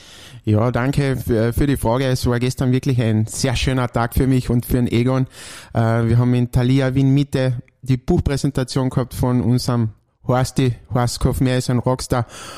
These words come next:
Und ich muss sagen, ich war wirklich begeistert, wie viele Freunde, Weggefährten, Interessierte gestern bei dieser Veranstaltung waren. Und das hat mir eines gezeigt,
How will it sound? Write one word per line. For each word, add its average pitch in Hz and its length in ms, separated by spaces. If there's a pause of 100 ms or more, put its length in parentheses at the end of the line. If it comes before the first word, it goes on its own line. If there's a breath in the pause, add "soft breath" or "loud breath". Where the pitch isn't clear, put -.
(200 loud breath)
Und 127 320
ich 120 100
muss 139 260
sagen, 139 240
ich - 260
war 117 160
wirklich 135 300
begeistert, 127 720 (460 loud breath)
wie 147 180
viele 143 560 (520)
Freunde, 131 880
Weggefährten, 120 1120
Interessierte 165 1080 (120)
gestern 120 380
bei 123 100
dieser 123 240
Veranstaltung 117 720
waren. 117 200
Und 120 160
das - 160
hat 117 180
mir 143 180
eines 156 320
gezeigt, - 520